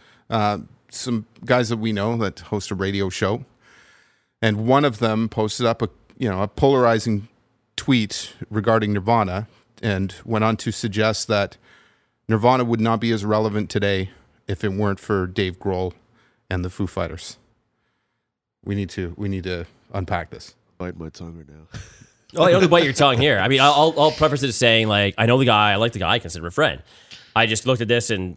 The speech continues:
Speaker 3: just shook my head at the, when I read the tweet and just was like, "Well, what? Like, what are you doing?" So I did, I don't wanna say clap back, but I responded in a manner and said, Yeah, you know, they only, you know, Nevermind sold twenty, thirty million copies and was number seventeen on the Rolling Stone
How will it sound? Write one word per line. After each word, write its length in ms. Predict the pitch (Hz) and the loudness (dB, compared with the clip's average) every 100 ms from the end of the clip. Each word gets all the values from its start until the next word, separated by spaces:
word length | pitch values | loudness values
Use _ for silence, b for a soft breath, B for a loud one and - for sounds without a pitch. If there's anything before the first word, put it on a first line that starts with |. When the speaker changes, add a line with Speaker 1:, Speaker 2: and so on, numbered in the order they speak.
| _ | _
Speaker 3:
just 160 | - - | -10 -4
shook 160 | 139 | -2
my 140 | 117 101 | -2 0
head 240 | 110 107 | 0 0
at 140 | 101 | -2
the, 100 | 101 | -4
when 80 | 101 | -4
I 40 | 98 | -2
read 140 | 101 | -4
the 80 | 90 | -6
tweet 300 | - 113 95 | -4 -2 -2
and 100 | 85 | -4
just 160 | 87 | -8
was 80 | 85 | -8
like, 180 | 85 78 _ _ 87 82 85 85 80 | -10 -12 _ _ -20 -20 -20 -20 _
"Well, 220 | 85 85 95 | -12 -10 -4
what? 360 | 117 - - _ - | -6 -6 -12 _ -14
Like, 160 | 101 120 | -10 -6
what 80 | |
are 60 | 123 | -4
you 40 | 101 | -4
doing?" 300 | 113 107 80 | -2 -4 -4
So 160 | 117 | -2
I 160 | 117 127 | 0 0
did, 300 | 117 117 98 | -2 -4 -4
I 60 | |
don't 80 | 160 | -6
wanna 100 | 135 | -6
say 80 | 92 | -6
clap 320 | - 78 73 | -12 -10 -10
back, 240 | - 78 - | -8 -8 -4
but 80 | |
I 140 | 135 123 | -2 -2
responded 580 | 98 - 85 73 98 120 | -4 -8 -8 -6 -8 -8
in 120 | 85 | -8
a 120 | 78 - b b b _ _ _ _ | -10 -12 b b b _ _ _ _
manner 520 | 107 90 87 127 120 | -4 -2 -2 0 -2
and 120 | 98 90 | -4 -4
said, 220 | 104 104 | -6 -2
Yeah, 200 | 220 123 | -2 -2
you 120 | 123 | -2
know, 200 | 107 135 | -2 -2
they 100 | 131 | -2
only, 160 | 143 127 - | -2 -4 -6
you 60 | 113 | -6
know, 120 | 117 | -2
Nevermind 420 | 127 143 139 135 | -2 0 -2 -2
sold 280 | - 131 113 | -2 -4 -4
twenty, 340 | 143 143 131 - b b | -4 -4 -4 -10 b b
thirty 240 | - 180 170 | -2 0 2
million 320 | 160 165 151 | 2 2 0
copies 400 | 120 139 156 123 | 0 0 0 -4
and 60 | 117 | -4
was 120 | 110 | -2
number 220 | 131 131 | -2 -2
seventeen 720 | - 135 123 104 127 131 117 | 0 0 0 -4 -2 -2 0
on 240 | 104 101 101 | 0 0 0
the 100 | 98 | -4
Rolling 340 | 98 117 123 | -2 -2 -2
Stone 600 | - 117 110 107 107 87 | -2 -2 -2 -2 -6 -10